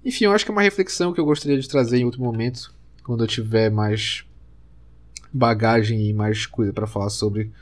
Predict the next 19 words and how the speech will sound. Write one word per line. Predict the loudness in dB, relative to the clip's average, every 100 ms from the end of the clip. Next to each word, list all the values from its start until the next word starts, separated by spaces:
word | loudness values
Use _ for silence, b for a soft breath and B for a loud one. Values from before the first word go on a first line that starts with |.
| B B B B
sobre | 0 2 2
por | 4 2
que | 2 2 6 6 4
os | 2
cinemas | 2 2
de | 2
rua | 0
tão | 0 -2
morrendo. | 0 0 0 -4 -10
Na | -8
verdade, | -2 -2
eu | 0
acho |
que | -2
é | 2
bem | 2
óbvio, | 2 2 0 -4
na | -4
verdade. | -2 -2 -2 -6